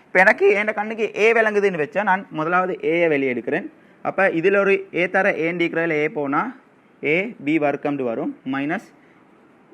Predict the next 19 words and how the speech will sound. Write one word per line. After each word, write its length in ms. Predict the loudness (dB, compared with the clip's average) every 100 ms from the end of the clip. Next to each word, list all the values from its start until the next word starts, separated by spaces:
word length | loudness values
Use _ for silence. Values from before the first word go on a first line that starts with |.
| -8
இதுல 320 | -2 0 2
இந்த 220 | 2 -2 -2
ஏ 180 | -2 -2
பெய்த்து 680 | -2 -4 -4 -6 -8 -18 -20 -12
போனாண்டால் 560 | -6 -4 -4 -2 -2 -4 -12 -10
இதுல 260 | -4 -4
பி 200 | 0 0
வர்க்கம்ன்றது 520 | 0 -2 -4 -4 -4
வரும். 420 | -4 -6 -8 -12 _ _ _ _ _ _ _ _ -4
அதுக்கு 200 | -2 2
பிறகு 220 | 4 4
எனக்கு 240 | 2 0
விளங்குது 420 | 0 -2 -2 -4 -4
பி 180 | 0
வர்க்கம்ன்றது 580 | 4 4 2 -4 -2 0
ரெண்டுலேயும் 360 | -2 -2 -2 -2
பொதுவாய்க்கிற 480 | -2 0 0 0 -4
மாதிரி. 420 | -4 -4 -8 -10 _ _ -8
அப்ப 400 | -8 -2 -4 -4